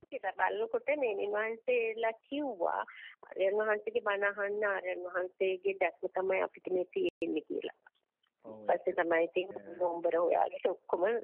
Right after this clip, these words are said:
Speaker 1: මට ලැබුණේ මේ මෙහෙණින් වහන්සේලාගෙන්.
Speaker 2: ඇත්තටම
Speaker 1: මේ
Speaker 2: මේක තව ටිකක්, අ, තව පොඩ්ඩක් කාලය ගත වේවි. නමුත් භික්ෂුන්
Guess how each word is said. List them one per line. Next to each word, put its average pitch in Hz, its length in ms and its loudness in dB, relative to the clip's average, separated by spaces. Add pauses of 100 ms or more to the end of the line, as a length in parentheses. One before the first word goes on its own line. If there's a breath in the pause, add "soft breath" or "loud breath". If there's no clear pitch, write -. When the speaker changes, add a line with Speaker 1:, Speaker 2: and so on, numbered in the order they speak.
(300)
Speaker 1:
මට 165 320 -4
ලැබුණේ 156 460 0
මේ 147 200 -2
මෙහෙණින් 143 400 -4
වහන්සේලාගෙන්. 175 800 0 (800)
Speaker 2:
ඇත්තටම 123 280 -8
Speaker 1:
මේ 185 180 4 (360)
Speaker 2:
මේක 190 260 -4
තව 123 240 -8
ටිකක්, 127 420 -10
අ, 113 100 -6 (600)
තව 120 200 -10
පොඩ්ඩක් 117 360 -10
කාලය 113 320 -10
ගත 104 240 -14
වේවි. 127 500 -14
නමුත් 127 300 -14
භික්ෂුන් 120 360 -18